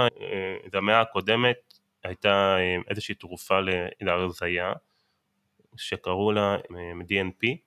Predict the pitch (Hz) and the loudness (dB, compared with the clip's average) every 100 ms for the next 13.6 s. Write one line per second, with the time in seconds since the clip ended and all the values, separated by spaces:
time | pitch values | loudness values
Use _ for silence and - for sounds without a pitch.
0 | _ 101 123 - 147 - - 120 107 - | _ -6 -6 -2 -2 -2 -2 0 0 -2
1 | - 147 151 120 104 95 92 92 - _ | -4 0 0 0 0 0 -2 -2 -6 _
2 | 104 92 95 101 135 123 107 123 127 - | -8 -6 -2 2 4 2 2 0 0 -4
3 | - 107 101 95 90 92 113 123 117 107 | -6 -2 0 2 0 0 0 0 -2 -4
4 | - - 95 92 92 95 90 - 117 120 | -6 -4 -2 -2 -2 -6 -8 -2 2 2
5 | 101 - 110 107 95 - - 98 107 117 | 0 -2 -2 0 -2 -6 -2 -2 0 0
6 | 135 196 _ - 104 123 104 92 69 110 | -2 -4 _ -2 0 0 0 -2 0 4
7 | 123 180 233 - _ _ _ _ _ _ | 4 4 0 -8 _ _ _ _ _ _
8 | _ 104 101 101 98 110 110 123 147 147 | _ -12 -12 -12 -2 0 0 0 2 4
9 | 135 117 123 117 110 107 101 95 90 - | 2 4 4 4 2 2 2 2 -2 -6
10 | - - _ - - 113 127 151 135 135 | -16 -20 _ -20 -6 -4 0 2 4 6
11 | 139 113 - - 98 92 98 98 - 139 | 4 2 0 2 4 4 2 0 0 2
12 | 143 135 - - 98 90 90 - 92 90 | 2 0 -4 -2 -2 -2 -6 -6 -6 -4
13 | 143 143 127 - 98 98 | -2 -2 -2 -2 -4 -2